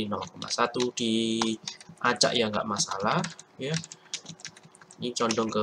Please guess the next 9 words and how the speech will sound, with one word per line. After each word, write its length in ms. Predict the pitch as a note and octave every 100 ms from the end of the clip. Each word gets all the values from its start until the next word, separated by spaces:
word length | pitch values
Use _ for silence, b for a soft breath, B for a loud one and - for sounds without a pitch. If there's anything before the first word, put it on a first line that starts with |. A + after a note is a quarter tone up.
| G#2+
biru-biruan, 720 | - A#2 A2 - A2 G#2+ F#2+ - -
nol 160 | G#2 G2+
koma 240 | G2+ G2+
enam 160 | G2 - -
blue-nya. 320 | G#2+ G2+ - - - - -
Oke. 240 | D3+ E3 B B B B -
Nah, 160 | C3+ G#2 - -
colors-nya 480 | - C#3+ D#3+ D#3 E3
siap, 400 | D#3+ D3 G3 -